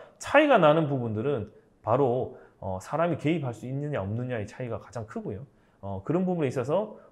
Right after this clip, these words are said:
어, 여러 가지 에이아이 기술이 적용되는 건 다 동일하다고 보시면 아마 어텐디드 봇과 언어텐디드 봇을, 어, 에이아이 업무에, 어, 적용을 하시는데 또 도움이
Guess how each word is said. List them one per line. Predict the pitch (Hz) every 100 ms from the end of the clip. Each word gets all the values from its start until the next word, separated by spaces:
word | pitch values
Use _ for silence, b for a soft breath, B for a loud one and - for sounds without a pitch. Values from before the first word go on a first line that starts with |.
| -
어, | 101 95 85 -
여러 | 107 123
가지 | 139 131 98 87
에이아이 | 113 139 135
기술이 | 123 127 117
적용되는 | 113 127 113 101
건 | 113
다 | 107 101
동일하다고 | - 143 151 107 101
보시면 | 98 87 104 104 104 b b -
아마 | 107
어텐디드 | 98 104 156 156 107
봇과 | 95 - 120 143
언어텐디드 | 117 120 101 127 110
봇을, | 92 92 - 156 165 b b
어, | - 90 87
에이아이 | 113 127 113
업무에, | 101 107 110 110 B _
어, | 98
적용을 | 117 127 113
하시는데 | 135 131 95 92
또 | 95 87
도움이 | 120 117 95